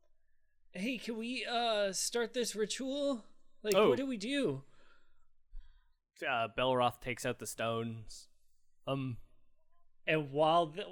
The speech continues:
Speaker 1: like, while he's figuring it out, uh, Deeran's gonna
Speaker 2: <laughs>
Speaker 1: pull Ellery aside and be like, "Hey, uh, thanks for changing the subject. You know how, like, how intense it gets when I start talking about how, like, the coffee cabals are, like, a big deal, you know?" Like,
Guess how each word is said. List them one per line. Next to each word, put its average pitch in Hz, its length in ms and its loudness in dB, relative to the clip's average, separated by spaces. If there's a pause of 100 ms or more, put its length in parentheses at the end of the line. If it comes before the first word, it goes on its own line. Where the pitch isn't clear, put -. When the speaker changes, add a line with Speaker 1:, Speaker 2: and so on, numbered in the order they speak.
Speaker 1:
like, 160 240 4
while 151 240 4
he's 165 220 0
figuring 147 400 0
it 131 80 0
out, 127 200 2
uh, 127 520 0
Deeran's 151 400 2
gonna 147 160 -2
Speaker 2:
<laughs> - 0 -
Speaker 1:
pull 135 300 0
Ellery 127 340 2
aside 123 380 0
and 120 100 -10
be 123 80 -6
like, 117 220 -4 (540)
"Hey, 196 420 -2
uh, 160 300 -4 (380)
thanks 170 220 -4
for 190 100 -6
changing 196 460 -4
the 180 80 -4
subject. 165 540 -2
You 165 100 -2
know 175 160 -2
how, 180 180 -2
like, 151 380 -2 (600)
how 180 180 0
intense 170 440 -4
it 165 120 -6
gets 160 260 -4
when 185 100 -6
I 170 100 0
start 170 260 0
talking 160 300 -4
about 165 340 -2
how, 165 120 -4
like, 143 320 -6 (460)
the 180 80 0
coffee 170 400 -2
cabals 151 540 -2
are, 151 100 -6
like, 151 220 -6
a 175 60 -8
big 170 260 -10
deal, 170 260 -2
you 143 140 -4
know?" 147 220 -4
Like, 143 180 -2